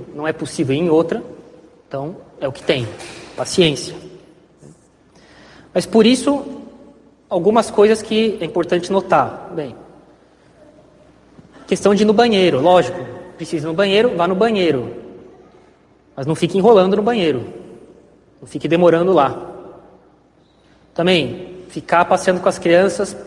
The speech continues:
pelos arredores, da onde tem a missa, de modo que não dê pra acompanhar a missa.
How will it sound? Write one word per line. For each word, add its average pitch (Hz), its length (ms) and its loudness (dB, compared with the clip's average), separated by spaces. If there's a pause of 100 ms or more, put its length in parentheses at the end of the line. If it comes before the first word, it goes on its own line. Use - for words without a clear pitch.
(1400)
pelos 160 180 -4
arredores, 170 920 2 (380)
da 151 120 -8
onde 156 200 -6
tem 170 160 -8
a 156 40 -6
missa, 190 460 -2
de 175 100 -2
modo 175 220 2
que 175 140 -8
não 185 120 -2
dê 180 120 2
pra 202 100 0
acompanhar 190 580 -2
a 202 60 0
missa. 156 400 -6